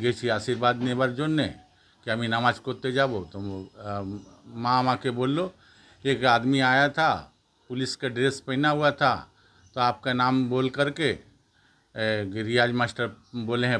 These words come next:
পাঙ্খা।" तो अभी हम लोग, अ, उठ ही रहे थे, तब तक के घर में से ढूक करके पंखा उठा लिया,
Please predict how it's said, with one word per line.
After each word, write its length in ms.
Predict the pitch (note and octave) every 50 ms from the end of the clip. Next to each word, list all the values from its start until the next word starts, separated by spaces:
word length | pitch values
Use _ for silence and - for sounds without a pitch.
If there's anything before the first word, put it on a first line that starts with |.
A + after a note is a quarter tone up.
| A2+ -
পাঙ্খা।" 560 | A#2 A2 A2 G#2 - G2 E2+ - - _ _ _ _ _ _ _ _ _ -
तो 40 | A#2
अभी 220 | A#2 A2+ A2+ C3
हम 180 | C3 C3 C3+ C3+
लोग, 320 | C3 C3+ B2+ A#2 - B2
अ, 200 | B2+ B2 A#2+ A#2+ B2+
उठ 180 | C#3 C3 - D#3
ही 100 | F#3 F3+
रहे 180 | F3 E3 D#3
थे, 140 | C3+ D#3+ D#3+
तब 240 | C3+ - C#3 - - -
तक 140 | C#3+ -
के 100 | - D#3
घर 240 | C3+ A2 G#2+ B2+ C3
में 180 | C3 C3+ C3+ B2
से 140 | G#2 C3+ B2
ढूक 240 | A2 A#2+ C3 C3
करके 260 | - C#3+ C3+ C3+ F3+ E3
पंखा 360 | C3+ - A#2+ A2+ G2 - B2
उठा 280 | A2+ A2 G#2 A2 A2
लिया, 360 | G2 F2+ D#2+ D2 C#2 - -